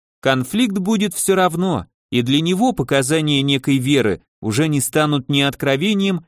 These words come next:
ни весомым доводом начать войну. В чем-то верно. «Отец в курсе?» «Разумеется», спокойно кивнул Шуйский. «Нас попросили ничего не предпринимать до пятницы». «Мстиславские», догадался я.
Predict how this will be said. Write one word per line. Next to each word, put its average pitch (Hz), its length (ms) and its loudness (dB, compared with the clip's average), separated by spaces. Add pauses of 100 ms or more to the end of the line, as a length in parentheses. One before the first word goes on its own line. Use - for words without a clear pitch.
(100)
ни 131 160 2
весомым 185 540 2
доводом 175 460 2
начать 151 420 -2
войну. 139 440 0 (340)
В - 80 -18
чем-то 247 360 -2
верно. 143 440 0 (920)
«Отец 190 440 -2
в - 80 -12
курсе?» 220 480 -4 (760)
«Разумеется», 131 1000 0
спокойно 110 600 0
кивнул 117 400 -2
Шуйский. 107 600 -4 (560)
«Нас 110 320 0
попросили 139 680 0
ничего 123 460 0
не 139 140 0
предпринимать 127 720 0
до 135 140 2
пятницы». 92 760 -2 (800)
«Мстиславские», 175 920 -2
догадался 101 680 -2
я. 82 220 -10